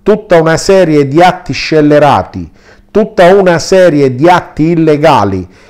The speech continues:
che hanno portato allo scioglimento del Consiglio Comunale, sicuramente è perché si sono mossi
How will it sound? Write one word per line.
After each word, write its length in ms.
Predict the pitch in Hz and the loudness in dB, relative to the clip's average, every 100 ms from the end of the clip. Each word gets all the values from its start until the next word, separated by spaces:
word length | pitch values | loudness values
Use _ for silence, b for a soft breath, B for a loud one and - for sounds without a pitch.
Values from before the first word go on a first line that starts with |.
| b | b
che 140 | - | -2
hanno 260 | 165 196 175 | 0 2 0
portato 760 | 156 151 - 180 143 - 113 - | 0 -2 0 0 0 -2 -6 -4
allo 320 | 147 170 156 | 0 0 0
scioglimento 800 | 143 - 147 139 156 180 151 123 | -2 -4 -4 -4 -2 -2 -2 -4
del 200 | 123 123 | -4 -4
Consiglio 600 | 135 127 - 165 147 127 | -6 -8 -6 -6 -2 -4
Comunale, 680 | 131 135 165 202 214 214 214 B B B | -4 -6 -2 -2 0 -2 -4 B B B
sicuramente 880 | - 151 147 151 160 214 220 202 | -6 -6 -2 0 0 -2 -4 -2
è 60 | 151 | -4
perché 560 | - 147 147 - 175 135 | -2 -4 -2 0 0 0
si 260 | - 135 | -4 -6
sono 440 | - 190 180 139 131 | -2 0 2 0 0
mossi 680 | 151 190 185 - 196 202 | 0 -2 -4 -6 -6 -6